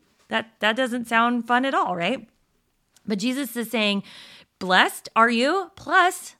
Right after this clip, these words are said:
on top of that, he's saying, "Rejoice and be glad." Okay, he's giving us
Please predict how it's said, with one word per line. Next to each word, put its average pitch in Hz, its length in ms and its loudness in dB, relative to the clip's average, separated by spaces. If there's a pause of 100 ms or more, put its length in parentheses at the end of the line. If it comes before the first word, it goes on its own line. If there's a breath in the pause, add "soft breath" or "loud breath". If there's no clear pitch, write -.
(220)
on 226 160 -2
top 285 260 0
of 262 120 0
that, 196 180 2
he's 208 180 -8
saying, 196 300 -6 (220 soft breath)
"Rejoice 233 1200 -2 (100)
and 226 380 -2
be 226 100 -2
glad." 185 540 -2 (760 soft breath)
Okay, 240 180 -2
he's 233 180 0
giving 277 380 -2
us 220 400 -2